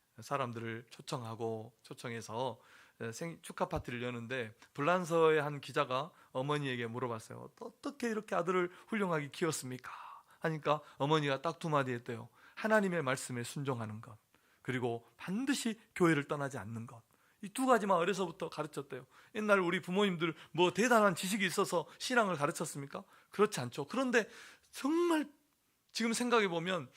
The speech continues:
그 부모님께 배웠던 것이 최고의 교육이었다는 것을 알 수 있습니다. 하나님 말씀 지켜 순종하는 것, 그리고 교회 떠나지 말아라.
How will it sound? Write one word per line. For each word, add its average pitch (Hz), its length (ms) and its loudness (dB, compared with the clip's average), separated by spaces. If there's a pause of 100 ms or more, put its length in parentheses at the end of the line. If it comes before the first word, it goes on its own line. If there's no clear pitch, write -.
(320)
그 285 180 4
부모님께 254 560 4
배웠던 156 440 0
것이 139 340 -10
최고의 330 480 6
교육이었다는 113 640 -6
것을 - 220 -20 (320)
알 110 100 -4
수 - 100 -8
있습니다. - 520 -14 (1200)
하나님 185 300 6
말씀 151 400 2
지켜 - 320 -4
순종하는 135 560 -4
것, 185 200 -2 (460)
그리고 113 300 -10
교회 131 240 0
떠나지 110 280 -8
말아라. - 320 -16